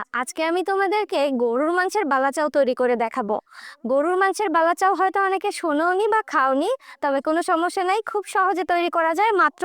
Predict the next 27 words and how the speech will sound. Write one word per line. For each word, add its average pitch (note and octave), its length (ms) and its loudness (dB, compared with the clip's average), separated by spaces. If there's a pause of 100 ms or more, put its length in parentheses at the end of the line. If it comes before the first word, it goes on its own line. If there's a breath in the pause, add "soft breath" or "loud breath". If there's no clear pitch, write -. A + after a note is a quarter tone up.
(100)
অল্প F#4 240 2
একটু G4 220 -2
মাংস D4 260 0
থাকলেই E4 380 -2
তোমরা E4 260 2
গরুর C4 260 0
মাংসের C4 260 -2
বালাচাওটা B3+ 500 0
খুব E4+ 200 -4
সহজে C4 400 -2 (360 loud breath)
বাসায় E4 320 0
তৈরি C#4+ 220 2
করে A#3+ 180 0
ফেলতে A3+ 280 0
পারবে। G#3+ 280 -2 (340 loud breath)
আর C4+ 180 0
যারা F4+ 300 2
বাসায় A#4 320 2
তৈরি A4 240 2
করতে G4+ 260 -2
চাচ্ছ - 260 -4
না, F4 160 0 (100)
তাদের C#4+ 300 0
জন্য D#4+ 240 0 (120)
আছে D4+ 220 -2 (340 loud breath)
ready C#4 340 0
to F4+ 120 0